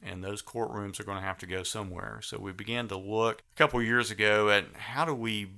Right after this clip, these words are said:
potentially bring those courtrooms over to the Justice Center, and what would be involved with that? Do we need to not only move folks out of the Justice Center into the,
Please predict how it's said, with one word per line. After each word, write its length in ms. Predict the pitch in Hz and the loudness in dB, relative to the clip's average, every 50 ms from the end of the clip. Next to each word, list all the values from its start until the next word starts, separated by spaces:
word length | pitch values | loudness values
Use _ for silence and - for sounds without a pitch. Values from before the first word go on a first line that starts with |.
| - - | -18 -12
potentially 380 | - - 143 135 - - 104 95 | -8 -6 -6 -6 -6 -6 -8 -8
bring 380 | 85 - 104 110 110 107 107 | -8 -6 -4 -4 -2 -2 -2
those 180 | 101 101 95 - | -4 -4 -4 -4
courtrooms 600 | - - 113 110 107 - 101 101 98 95 90 92 | -6 -8 -6 -6 -6 -6 -8 -8 -8 -6 -6 -4
over 340 | 95 95 92 90 95 92 90 | -4 -4 -4 -4 -6 -6 -6
to 160 | - - 98 | -8 -10 -8
the 100 | 87 87 | -8 -8
Justice 420 | 80 - 95 90 - - - 92 | -4 -2 -2 -2 -2 -4 -6 -4
Center, 380 | - - 92 87 87 87 90 90 | -4 -2 -4 -4 -6 -6 -6 -6
and 340 | 90 90 90 90 90 90 - - | -8 -8 -10 -10 -10 -12 -14 -14
what 340 | 107 101 104 123 139 - | -10 -4 0 0 0 0
would 180 | - 123 113 98 | 0 -4 -4 -4
be 140 | 101 107 104 | -4 -4 -4
involved 580 | 95 92 87 90 90 90 90 90 90 90 - | -4 -4 -2 2 2 4 4 2 0 -2 -4
with 200 | - 95 87 85 | -6 -8 -6 -4
that? 400 | - - - - 50 52 - - - - - - - - _ _ - | -2 0 0 0 0 -2 -4 -8 -12 -20 -20 -20 -20 -20 _ _ -8
Do 140 | - 113 117 | -4 -2 -2
we 180 | 117 127 123 120 | 0 0 0 -2
need 520 | 110 110 110 110 107 104 104 98 101 - | -2 -2 -2 -2 -2 -4 -4 -6 -8 -6
to 500 | - - 107 98 95 95 95 92 92 92 92 | -6 -6 -6 -6 -6 -6 -6 -8 -8 -6 -2
not 200 | 98 101 107 110 | 2 4 4 4
only 240 | 107 104 101 95 92 | 4 2 0 -4 -4
move 400 | 90 92 95 101 104 107 98 - | -4 -2 -2 -2 -2 -2 -4 -4
folks 380 | - - 98 98 90 - - | -2 0 0 0 0 0 0
out 120 | 101 98 98 | 0 2 0
of 100 | 92 87 | 0 -4
the 60 | 87 | -8
Justice 440 | 87 - 101 95 92 - - 98 - | -8 -4 -4 -2 -2 -4 -4 -4 -4
Center 280 | - 101 95 92 90 | -4 -4 -6 -6 -6
into 300 | 90 90 87 - - 98 | -6 -6 -8 -8 -8 -8
the, 400 | 92 87 90 90 90 95 98 - | -8 -6 -6 -6 -6 -8 -8 -10